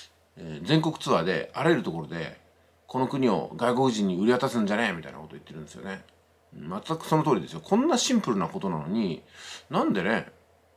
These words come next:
販売許可を出しちゃうのかなと。うん。やっぱ目先の銭欲しさなのかといえば、うん、土地を売る人にとってみたらね、背に腹は変えられないってことなのかもしれませんけども、まあ、それはちょっとね、外国人が簡単に買えないような仕組みを作っていただいて、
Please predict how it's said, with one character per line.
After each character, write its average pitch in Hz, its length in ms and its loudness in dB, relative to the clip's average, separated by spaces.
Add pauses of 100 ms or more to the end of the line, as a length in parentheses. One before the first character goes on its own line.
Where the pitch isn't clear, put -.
(180)
販 117 160 0
売 107 160 4
許 110 140 -2
可 98 80 -2
を 82 100 0
出 104 120 -2
し - 80 -8
ち - 60 -4
ゃ 71 40 -6
う 65 60 -10
の 60 60 -14
か - 120 -18
な 64 80 -14
と。 - 240 -18 (400)
う - 40 -18
ん。 - 40 -20 (720)
や 110 40 0
っ - 20 2
ぱ - 0 -
目 117 140 4
先 139 220 0
の 135 280 0
銭 131 180 0
欲 120 160 0
し 117 60 -8
さ 95 120 -2
な 82 80 -2
の 76 80 -6
か 78 240 -4 (160)
と 95 80 -8
い 82 100 -6
え 82 60 -4
ば、 95 340 2 (640)
う 82 40 -14
ん、 76 320 -12
土 117 120 -4
地 120 120 0
を 110 60 6
売 110 60 6
る 113 60 4
人 113 160 2
に 101 80 0
と 95 100 0
っ - 20 -6
て - 100 -8
み 80 100 -6
た 82 80 -6
ら 73 80 -6
ね、 107 300 -2
背 120 160 -2
に 104 80 0
腹 92 200 2
は 80 140 0
変 95 100 -4
え 98 40 -2
ら 107 60 -2
れ 113 60 0
な 117 80 4
い - 20 6
っ 110 40 -2
て - 60 -12
こ - 60 -18
と 90 80 -10
な 82 80 -6
の 78 60 -10
か 69 60 -12
も 65 60 -12
し - 120 -12
れ 80 60 -6
ま 80 80 -6
せ 82 120 -8
ん 76 40 -8
け 76 80 -16
ど 62 80 -16
も、 95 280 -4 (500)
ま 98 80 -4
あ、 98 40 -6
そ 123 140 0
れ 156 80 6
は 175 80 6
ち 185 80 4
ょ - 20 2
っ 156 40 0
と 98 100 0
ね、 95 360 2
外 110 200 0
国 147 180 -2
人 104 200 0
が - 80 -10
簡 107 220 0
単 113 120 4
に 113 100 0
買 110 200 2
え - 20 4
な 113 80 2
い - 20 2
よ 104 60 2
う 85 40 -2
な 73 60 -4
仕 - 120 -16
組 - 140 -10
み 64 60 -10
を - 80 -14
作 - 140 -10
っ - 40 -10
て - 140 -14
い 67 80 -12
た - 100 -14
だ 52 120 -10
い 62 60 -12
て、 - 360 -12